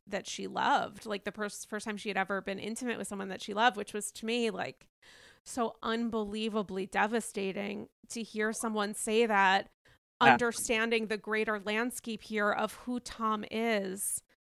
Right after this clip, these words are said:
Speaker 1: that to even apply the idea of love toward this man who's in a long-term relationship.
Speaker 2: Right.
Speaker 1: I mean, he's, he, eh, he, he will never be hers.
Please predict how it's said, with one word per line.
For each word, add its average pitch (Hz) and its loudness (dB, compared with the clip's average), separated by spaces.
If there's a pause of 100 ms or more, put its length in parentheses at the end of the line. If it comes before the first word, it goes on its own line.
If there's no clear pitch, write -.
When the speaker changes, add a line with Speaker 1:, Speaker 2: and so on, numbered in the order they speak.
(340)
Speaker 1:
that - -4
to 233 2
even 262 2
apply 233 8 (140)
the 220 -4
idea 220 4
of 208 0
love 214 4
toward 226 -2
this 214 -2
man 208 -2 (140)
who's 233 -4
in 220 0
a 208 2
long-term 214 0
relationship. 196 -2 (460)
Speaker 2:
Right. 123 -4 (380)
Speaker 1:
I 226 2
mean, 220 0
he's, 233 -4
he, - -8
eh, - -4 (600)
he, 262 -2
he 277 -4
will 240 2
never 233 0
be 202 -8
hers. 226 -2